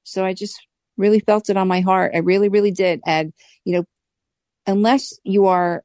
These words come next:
unless you have a close relationship with God and you really, you know, understand, you know, the Holy Trinity and, you know, the Father and the Son and the Holy Spirit, you, you can't, you can't make a statement like that. You can't say, "Well,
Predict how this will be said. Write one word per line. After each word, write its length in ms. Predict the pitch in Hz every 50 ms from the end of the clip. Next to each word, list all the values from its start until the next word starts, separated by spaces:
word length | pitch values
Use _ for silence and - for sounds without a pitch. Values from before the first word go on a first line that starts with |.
| _ _
unless 340 | - 185 202 226 254 - -
you 80 | 277 262
have 100 | 226 208
a 60 | 180
close 340 | - - 185 175 170 - -
relationship 580 | 170 165 160 156 165 - 170 160 - 165 156 -
with 140 | 156 - -
God 420 | - 156 143 139 135 139 147 170 - _ _ - _ _ _
and 180 | - 165 170 170
you 100 | 170 165
really, 520 | 165 175 185 185 190 190 190 185 185 - -
you 100 | 175 175
know, 200 | 170 170 165 - -
understand, 720 | 170 170 175 175 - - - 165 165 165 160 160 160 156 -
you 100 | - 165
know, 160 | 156 156 151
the 100 | - -
Holy 240 | 156 156 156 160 165
Trinity 500 | - - 160 151 147 143 147 151 160 160
and, 220 | 156 151 151 151 -
you 100 | - 147
know, 280 | 143 139 139 143 147 151
the 120 | - 139
Father 380 | - - 151 143 143 151 151 151
and 100 | 151 147
the 60 | 151
Son 320 | - - 151 143 147 170
and 340 | 180 175 165 _ _ - -
the 40 | 151
Holy 220 | 151 156 165 156
Spirit, 420 | 151 - - 143 139 147 165 175 - _ _ - - - _ _ _
you, 320 | 180 190 196 196 196 - -
you 140 | - 196 214
can't, 300 | - - 240 233 226 - - 160 - -
you 120 | 190 196
can't 240 | - 240 226 214 -
make 180 | 202 196 190 -
a 60 | 180
statement 420 | - - 180 180 - - 151 143
like 140 | 131 127 -
that. 180 | - 120 107 -
You 80 | - -
can't 260 | - 190 190 - -
say, 520 | - - 190 185 175 165 156 147 143 147 - _ _ _ _
"Well, 280 | - 165 165 156 -